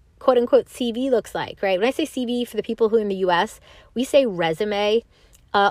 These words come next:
most of overseas, they say C V. It's like a resume. <laughs> So I, I see these all the time. Um, yeah, like when you have a list of things that you just want the guy to have. So yeah, F Y I,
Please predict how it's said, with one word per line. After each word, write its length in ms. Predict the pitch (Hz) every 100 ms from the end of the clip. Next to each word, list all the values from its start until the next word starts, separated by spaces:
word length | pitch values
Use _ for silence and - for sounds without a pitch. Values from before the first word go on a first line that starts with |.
| -
most 280 | 226 277 302
of 100 | 262
overseas, 400 | 233 - 226 226
they 120 | 190
say 220 | - 180
C 260 | - 202 196
V. 260 | 202 233 - - _
It's 80 |
like 140 | 240 226
a 60 |
resume. 640 | 190 180 180 156 165 165 202
<laughs> 80 |
So 100 | 165
I, 160 | 185 160
I 60 | 247
see 200 | - 247
these 160 | 240
all 120 | 180
the 80 | 170
time. 260 | - 165 139 - - -
Um, 180 | 220 233
yeah, 180 | 285 220
like 220 | 185 185
when 80 | 226
you 80 | 220
have 100 | 196
a 40 |
list 260 | 196 202 196
of 60 | -
things 240 | 190 190
that 80 | 180
you 60 |
just 140 | 180 180
want 240 | 175 165
the 80 | 180
guy 180 | 165 156
to 60 |
have. 260 | 170 - - - -
So 280 | - 247 226 _ _
yeah, 240 | 240 247 175 - _ _ _ -
F 180 | 240 302
Y 280 | 311 247 -
I, 360 | 185 185 294